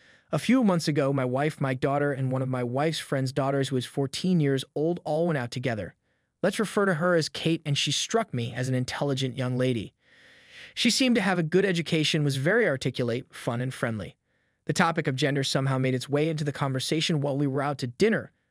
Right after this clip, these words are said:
and I was very interested to get a young lady's opinion on how she saw the mainstream's commentary with regards to gender wars and female oppression. Stupenby fell into the trap of thinking that this young lady was mature enough to enter into an open discussion of truth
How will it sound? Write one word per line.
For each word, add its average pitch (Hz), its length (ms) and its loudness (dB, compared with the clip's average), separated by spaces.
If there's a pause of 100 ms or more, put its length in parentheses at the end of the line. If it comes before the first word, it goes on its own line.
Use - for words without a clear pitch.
(200)
and 139 80 -2
I 135 60 2
was 135 140 0
very 160 300 2
interested 156 340 -2
to 147 100 -2
get 135 120 0
a 127 60 0
young 131 240 0
lady's 127 260 0
opinion 156 400 0
on 135 140 -6
how 139 240 -2
she 156 160 -2
saw 147 240 -2
the 143 100 0
mainstream's 143 540 0
commentary 127 680 -4 (260)
with - 140 -6
regards 131 380 0
to 143 100 -4
gender 135 320 0
wars 156 400 0
and 143 100 -2
female 180 400 0
oppression. - 440 -6 (580)
Stupenby 254 480 4
fell 170 240 2
into 170 160 2
the 156 80 2
trap 156 320 0
of 147 80 0
thinking 160 400 0
that 143 140 2
this 147 200 0
young 175 240 4
lady 151 240 4
was 139 160 2
mature 170 360 0
enough 151 180 0
to - 160 -8
enter 151 240 0
into 143 200 0
an 131 120 -2
open 170 240 0
discussion 160 460 0
of 127 100 -4
truth - 320 -2